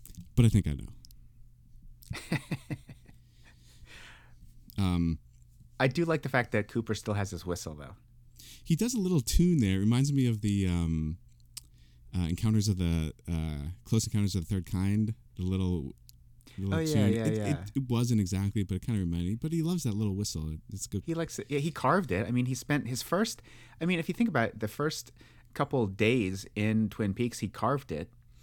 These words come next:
Speaker 2: And then just, wasn't it just before he had his dream, he blew on the whistle? He
Speaker 1: Yeah.
Speaker 2: had completed it, blew on the whistle, goes to that bed that night, has his dream, and now we see him coming in to the, and he toots it again, like a,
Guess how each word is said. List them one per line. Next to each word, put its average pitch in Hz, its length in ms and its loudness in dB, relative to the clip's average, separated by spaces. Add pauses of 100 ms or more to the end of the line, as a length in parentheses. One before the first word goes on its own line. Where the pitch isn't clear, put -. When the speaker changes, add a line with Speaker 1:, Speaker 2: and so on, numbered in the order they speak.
(380)
Speaker 2:
And 113 220 2
then 107 440 0 (440)
just, 139 320 0 (160)
wasn't 180 320 4
it - 40 -20
just 139 220 0
before 143 260 0
he 120 160 -4
had 120 180 0
his 113 200 0
dream, 113 360 2
he 113 120 0
blew 101 260 0
on 110 140 4
the 104 100 2
whistle? 147 400 -2 (540)
He 95 100 6
Speaker 1:
Yeah. 87 100 4
Speaker 2:
had 110 320 -2
completed 135 480 0
it, 82 200 -4 (600)
blew 135 160 4
on 135 100 4
the 113 60 4
whistle, 104 340 2
goes 120 260 0
to - 60 -18
that 101 140 0
bed 101 180 0
that 92 160 -2
night, 90 220 -2
has 113 240 -2
his 92 160 -4
dream, 87 420 -2 (680)
and 95 520 0
now 107 280 4
we 113 160 2
see 107 180 -2
him 95 180 0
coming 113 300 2
in 101 280 2
to 101 120 -4
the, 90 240 -4
and 101 80 -2
he 101 60 0
toots - 340 -4
it 139 80 -2
again, 107 300 0
like 82 160 -6
a, 92 60 -4